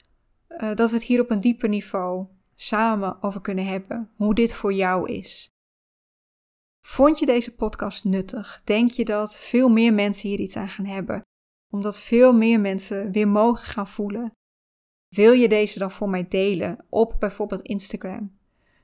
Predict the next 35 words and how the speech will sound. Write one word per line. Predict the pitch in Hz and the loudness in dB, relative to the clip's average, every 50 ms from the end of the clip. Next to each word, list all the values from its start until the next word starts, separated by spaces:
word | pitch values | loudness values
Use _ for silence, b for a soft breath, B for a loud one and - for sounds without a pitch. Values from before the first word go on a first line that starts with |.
| _ _ | _ _
Door | - 214 233 262 | 2 4 4 4
een | 269 | 4
screenshot | - - - 262 254 269 - - 233 - | 2 0 0 0 0 0 0 -2 -4 -2
te | - 214 | -2 -2
maken | 202 202 190 185 180 - - 196 | -2 -2 -2 -4 -4 -6 -6 -8
van | - - 254 277 | -4 -2 0 0
de | 269 240 | 0 0
podcast | - - 220 220 - - - 214 190 220 226 220 - - - - - b b b b b b b b b b | 0 -2 -2 -2 -4 -6 -8 -8 -6 -6 -8 -8 -8 -10 -12 -14 -18 b b b b b b b b b b
en | - - 214 214 214 208 214 - | -2 -2 0 0 0 -2 -4 -4
die | - 185 220 214 | -4 -2 -2 -2
te | - 214 | -2 0
delen | 196 202 202 202 202 196 - | 2 2 2 2 2 0 -2
in | - 196 | -2 -4
jouw | 185 180 | -6 -6
stories. | 180 - - - 196 196 - - - - - - - - _ _ _ _ _ _ _ | -8 -8 -6 -4 -4 -4 -4 -8 -10 -10 -10 -10 -10 -12 _ _ _ _ _ _ _
Nou, | - 208 - 214 | -4 0 2 2
als | 233 226 | 2 4
je | 254 | 4
mij | 247 247 | 4 4
daarin | 240 240 - 240 226 | 4 2 0 -2 -4
tagt, | - - 220 202 220 277 - - - - _ _ _ _ _ _ _ _ | -4 -4 -6 -6 -6 -8 -12 -16 -20 -20 _ _ _ _ _ _ _ _
dan, | - 196 202 196 196 190 190 - | -4 -2 0 0 0 0 -2 -4
eh, | - 214 185 180 185 | -6 -8 -8 -8 -10
ga | 180 - - 208 | -6 -2 -2 -2
ik | 202 | 0
daar | - 214 | -2 -2
zeker | 190 - - - 233 277 277 - 262 214 | -2 0 4 4 4 4 4 2 0 -2
ook | 202 - | -2 -4
op | - - | -6 -6
reageren. | - 190 180 180 185 - - 196 190 196 | -4 -4 -4 -4 -8 -8 -8 -8 -6 -6
Dat | 196 - | -8 -8
vind | - 190 | -10 -10
ik | 202 - | -10 -12
hartstikke | - - - - 208 233 233 - - - 196 - 185 | -14 -12 -6 -4 -4 -4 -4 -6 -8 -8 -8 -8 -8
leuk. | 175 208 214 214 226 - - _ | -6 -6 -6 -8 -10 -12 -16 _